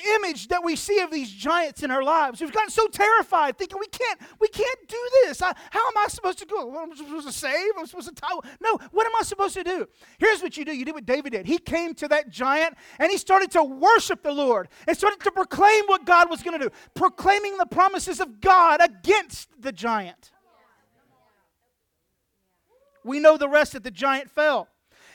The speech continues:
It's interesting that David chose five stones, but he only needed one. Five is the number of grace in the Bible. I don't know if you know that. We're called living stones in First Peter two and five.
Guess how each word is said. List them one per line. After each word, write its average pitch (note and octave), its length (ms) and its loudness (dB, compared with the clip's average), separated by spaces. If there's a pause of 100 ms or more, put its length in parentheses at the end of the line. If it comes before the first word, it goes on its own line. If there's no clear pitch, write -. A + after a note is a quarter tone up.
It's D#4+ 200 -4
interesting D4 480 0
that B3+ 160 -6
David D4 260 -2
chose C#4 280 -2
five C#4+ 340 0
stones, C4+ 360 -4
but A#3 140 -4
he B3+ 80 -4
only C4 220 -6
needed B3+ 260 -8
one. A#3 420 -4 (300)
Five E4+ 260 2
is C#4 120 -6
the C4 100 -6
number D4+ 240 0
of C4+ 100 -4
grace D4 280 0
in B3+ 80 -8
the A#3 60 -6
Bible. A3+ 260 0
I - 20 0
don't C4 80 -4
know C4 80 -2
if B3 80 -8
you B3+ 80 -12
know C4 160 -2
that. C#4+ 340 -2 (200)
We're F4 160 4
called C#4+ 420 6
living D4+ 420 -2
stones C4 460 -4
in B3 80 -6
First C#4 300 0
Peter C#4 200 -8
two D4 220 -8
and C#4 100 -6
five. D#4+ 440 0